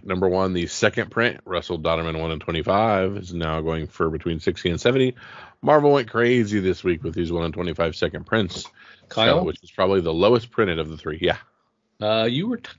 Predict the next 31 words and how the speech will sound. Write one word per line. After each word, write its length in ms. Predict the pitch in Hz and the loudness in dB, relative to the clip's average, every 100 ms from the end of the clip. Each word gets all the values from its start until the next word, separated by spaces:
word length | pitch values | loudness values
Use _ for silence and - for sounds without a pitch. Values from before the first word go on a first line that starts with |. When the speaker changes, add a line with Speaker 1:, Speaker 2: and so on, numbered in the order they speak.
| - | -14
Speaker 2:
calling 640 | - 262 277 104 78 76 | -8 -4 2 2 2 -4
these 260 | 78 76 73 | -6 -6 -6
second 440 | - 85 85 - | -2 -2 -2 -6
print 340 | - 87 78 - _ | -6 -6 -6 -12 _
one 160 | 92 | -8
in 80 | 82 | 0
Speaker 1:
Yep. 80 | 85 | 0
Speaker 2:
twenty-fives. 720 | 82 78 - 78 50 - - _ - | 0 -4 -6 -8 -8 -14 -18 _ -6
Speaker 1:
Yep. 120 | 101 _ | -6 _
Speaker 2:
And 280 | 104 98 95 | -2 0 0
I 220 | 110 180 262 | 0 0 0
was 180 | 185 | -2
poo-pooing 560 | - 196 170 185 127 85 | -2 -4 0 2 2 2
it, 160 | 71 - _ _ _ _ | -4 -10 _ _ _ _
but 300 | - 90 - | 0 0 -2
it 60 | - | -4
looks 340 | 110 226 - | 2 2 4
like 260 | 180 147 143 | 2 2 0
you 120 | 165 | 0
were 180 | 170 165 | 0 2
the, 220 | 160 170 | 2 2
you 160 | 160 | 2
were 100 | 175 | 0
correct, 320 | 170 170 247 - | 2 2 2 -4
sir. 300 | - - 139 - _ _ - | -6 -6 -8 -14 _ _ -4
Speaker 1:
Yep, 220 | 85 82 | -4 -4
they 240 | 90 87 | -4 -4
are. 520 | 85 85 85 87 87 82 - _ _ _ _ _ - - - | -4 -4 -4 -2 -4 -6 -16 _ _ _ _ _ -16 -14 -8
They're 240 | 87 87 | 0 2
very 220 | 87 101 | 4 4
niche, 580 | 95 101 120 110 - - | 2 2 2 0 -8 -14